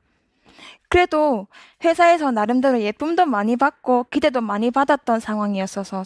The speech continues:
좀 저한테는 너무 아쉬운 경험이기도 해요. 친구들한테도 제대로 말해줄 수 없었어요. 아토피 자체가 언제 심해질지도 모르는데 친구라고 뭐 마냥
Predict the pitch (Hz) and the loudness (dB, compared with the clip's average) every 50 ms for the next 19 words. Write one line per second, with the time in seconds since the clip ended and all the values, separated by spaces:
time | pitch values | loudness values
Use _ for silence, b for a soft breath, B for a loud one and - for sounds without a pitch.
0 | - - 254 247 240 233 233 - - 208 214 240 254 247 254 240 226 220 196 196 | -8 -4 -2 -2 -2 -2 -4 -6 -4 0 0 0 0 0 0 -2 -2 -2 -2 -2
1 | 202 214 233 254 277 - - 262 247 - 311 320 330 294 269 247 233 - - - | -2 0 2 2 2 2 0 0 -2 -2 -2 0 0 2 2 0 -2 -4 -10 -16
2 | _ _ _ _ _ _ _ _ _ _ _ _ _ _ - - 233 226 247 247 | _ _ _ _ _ _ _ _ _ _ _ _ _ _ -6 -2 0 2 2 2
3 | 233 226 208 - 220 - 226 202 220 240 214 190 - - _ _ _ _ _ _ | 2 0 -2 -6 -8 -8 -6 -4 -2 -2 -2 -2 -4 -10 _ _ _ _ _ _
4 | _ _ _ _ _ _ _ _ _ _ _ _ _ _ _ _ B B B B | _ _ _ _ _ _ _ _ _ _ _ _ _ _ _ _ B B B B
5 | B B B B B _ - - 427 453 427 415 392 320 269 254 247 254 226 202 | B B B B B _ -4 -2 -2 0 2 2 2 4 2 2 2 -2 -4 -2
6 | 214 233 254 302 - - 240 220 226 262 - 233 190 196 196 202 208 - 226 - | -2 -2 -4 -4 -4 -4 -2 0 2 2 0 0 0 2 2 2 2 0 -6 -8
7 | - 220 - - 196 - - - 185 - - - _ _ _ b b b b b | -10 -12 -12 -14 -16 -12 -8 -8 -8 -8 -10 -14 _ _ _ b b b b b
8 | b b b b b b b b b - 320 - 427 415 - 330 302 277 - - | b b b b b b b b b -4 -2 0 0 0 0 0 0 0 0 0
9 | 269 247 247 - - - 202 208 220 247 294 311 - 359 349 359 359 381 349 - | 0 2 2 2 2 0 0 0 0 -2 -2 -2 -2 -2 -2 0 0 -2 -4 -4
10 | 330 294 254 214 202 202 233 247 262 254 233 233 233 - - 381 427 440 403 359 | -2 -2 0 0 0 -2 0 0 0 2 0 -2 -4 -6 -8 -8 -6 -2 0 0
11 | 285 247 - 233 214 226 226 - 233 240 240 269 294 320 330 | 0 0 -2 -4 -4 -4 -2 0 0 0 2 2 0 0 -2